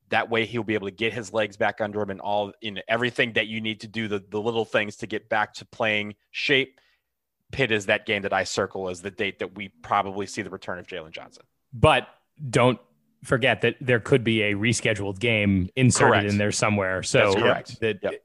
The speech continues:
Speaker 2: I, I think in, in a normal year, Donald, that is exactly what the staff would be targeting, even if they might be able to push him back for Virginia Tech. It's nice to have the, the time to reintegrate him into the rotation, especially 'cause he's so key.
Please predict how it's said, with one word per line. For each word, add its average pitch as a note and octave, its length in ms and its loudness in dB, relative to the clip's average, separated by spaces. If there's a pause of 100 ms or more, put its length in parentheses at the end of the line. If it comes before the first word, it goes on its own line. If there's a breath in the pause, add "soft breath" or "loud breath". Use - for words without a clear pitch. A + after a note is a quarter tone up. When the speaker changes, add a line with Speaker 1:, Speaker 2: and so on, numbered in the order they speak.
(120)
Speaker 2:
I, C#3 160 2
I C3+ 60 4
think C3 200 2
in, C3+ 100 2
in C3+ 180 0
a A#2 80 4
normal A2+ 340 2
year, C3 400 -2
Donald, C#3 420 2 (360 soft breath)
that A#2 180 0
is G#2+ 100 -2
exactly G#2 520 -2
what G2+ 320 -6
the G2 280 -4
staff G2 380 -4
would G#2+ 100 -2
be F#2+ 120 -4
targeting, G#2+ 560 -2
even A#2+ 260 0
if A2+ 120 0
they A2 120 2
might A2 300 2
be A#2+ 80 2
able A2 160 2
to F#2+ 80 -6
push G#2 200 -4
him G2+ 140 -2
back F#2 240 -4
for A#2+ 100 -4
Virginia A2 360 2
Tech. B2 260 -2
It's G2+ 140 -6
nice G2 260 -4
to G#2 80 -2
have G2 240 -6
the, F2 280 -4 (360 soft breath)
the G#2+ 80 0
time G#2+ 320 2
to G#2 160 -2
reintegrate G#2 760 -2
him A#2 320 2
into A2 240 -6
the F2+ 280 -8 (400)
rotation, A2 480 -4
especially G#2 380 -4
'cause G2 160 -8
he's F#2+ 160 -6
so F#2+ 180 -4
key. G#2+ 380 -8